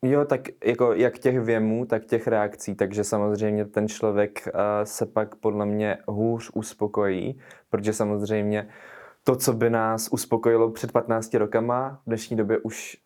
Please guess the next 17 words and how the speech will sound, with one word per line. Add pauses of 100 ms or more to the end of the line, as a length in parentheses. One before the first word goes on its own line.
nás
neuspokojí,
protože (240)
máme
víc
možností, (200)
takže (240)
v
tom (180)
je
jasný,
že
to
bude
asi
složitější,
ale